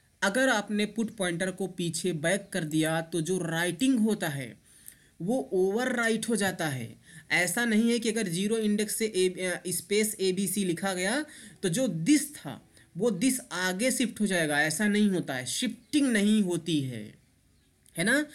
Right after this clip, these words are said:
बल्कि जो यहाँ पर हाईलाइटेड एरिया में दिस लिखा था, क्योंकि हमने कर्सर, अ, पुट पॉइंटर की लोकेशन को चेंज करके ज़ीरो कर दिया, तो दिस के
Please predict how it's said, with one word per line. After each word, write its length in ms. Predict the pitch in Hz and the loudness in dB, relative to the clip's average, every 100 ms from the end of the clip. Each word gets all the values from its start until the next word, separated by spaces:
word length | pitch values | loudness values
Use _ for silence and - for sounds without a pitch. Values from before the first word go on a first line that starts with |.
| - - - | -14 -16 -4
बल्कि 300 | 160 165 - 208 | 0 0 0 -2
जो 220 | 175 254 | 0 0
यहाँ 360 | 170 170 202 | 0 0 -2
पर 140 | 220 214 | -2 -2
हाईलाइटेड 560 | 160 170 170 170 208 202 | 0 0 2 0 -2 -2
एरिया 340 | 180 165 190 | -2 0 -2
में 240 | 190 185 147 | -2 -4 0
दिस 200 | 262 233 | 0 2
लिखा 280 | 170 - 143 | -2 0 -4
था, 380 | 139 156 247 302 - - _ | -4 -4 -4 -6 -12 -20 _
क्योंकि 280 | 233 247 240 | -2 0 2
हमने 340 | 196 196 202 202 | 0 0 -2 -2
कर्सर, 380 | 196 160 190 190 | -4 -4 -4 -6
अ, 320 | 185 170 160 - | -6 -4 -4 -2
पुट 180 | 214 214 | -4 -2
पॉइंटर 280 | 180 170 185 | -4 -2 -4
की 120 | 180 | -2
लोकेशन 420 | 170 165 165 170 | -2 -2 -4 -4
को 100 | 165 | -6
चेंज 260 | 170 160 160 | -6 -4 -4
करके 260 | 165 156 151 | -4 -4 -2
ज़ीरो 280 | 147 147 | 0 0
कर 160 | 147 147 | -2 -4
दिया, 260 | 135 170 254 320 _ _ _ _ _ _ _ - | -2 -2 -2 -4 _ _ _ _ _ _ _ -6
तो 80 | 156 | -4
दिस 260 | 143 233 - | 0 -2 0
के 140 | 214 | -2